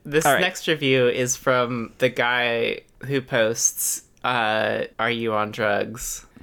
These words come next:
Speaker 1: Um, the username here is I'm Right. And
Speaker 2: Okay.
Speaker 1: <laughs> great start. They give it one star, and the review is titled,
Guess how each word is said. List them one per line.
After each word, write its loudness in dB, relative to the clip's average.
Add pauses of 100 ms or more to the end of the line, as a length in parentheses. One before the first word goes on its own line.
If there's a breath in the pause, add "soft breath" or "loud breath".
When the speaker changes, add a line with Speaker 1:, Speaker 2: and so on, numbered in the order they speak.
(280 loud breath)
Speaker 1:
Um, -4
the 0
username 0
here 0
is 0 (120)
I'm -2
Right. 0 (360 loud breath)
And -2
Speaker 2:
Okay. 0
Speaker 1:
<laughs> -18
great 0
start. -4 (600 loud breath)
They 0
give 0
it 2
one -2
star, 0 (120)
and -2 (100)
the -2
review -2
is -6
titled, -2